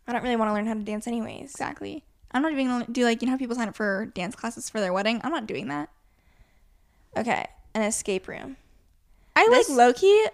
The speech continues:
Speaker 2: love the idea of this for a first date, but it would be really
Speaker 1: Two
Speaker 2: hard to
Speaker 1: people
Speaker 2: do an
Speaker 1: so
Speaker 2: escape room with two
Speaker 1: hard.
Speaker 2: people. And then the idea of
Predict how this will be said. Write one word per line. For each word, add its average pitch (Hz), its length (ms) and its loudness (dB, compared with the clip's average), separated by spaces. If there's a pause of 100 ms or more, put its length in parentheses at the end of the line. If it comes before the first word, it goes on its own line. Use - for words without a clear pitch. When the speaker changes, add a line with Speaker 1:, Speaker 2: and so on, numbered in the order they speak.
(160)
Speaker 2:
love 233 240 4
the 285 100 2
idea 294 200 2
of 285 60 -2
this 320 120 0
for 330 80 -2
a 320 60 -2
first 320 240 -2
date, 302 240 2
but 277 100 8
it 247 60 10
would 269 160 0
be 359 140 6
really 294 200 4
Speaker 1:
Two - 60 4
Speaker 2:
hard 214 160 0
to 277 60 -2
Speaker 1:
people 269 40 0
Speaker 2:
do 220 100 0
an 214 80 -2
Speaker 1:
so 262 60 0
Speaker 2:
escape 262 140 4
room 233 100 0
with 240 140 2
two - 60 4
Speaker 1:
hard. 175 80 0
Speaker 2:
people. - 400 -6 (260)
And 294 100 2
then 359 80 -2
the 381 100 2
idea 254 280 4
of 240 80 -2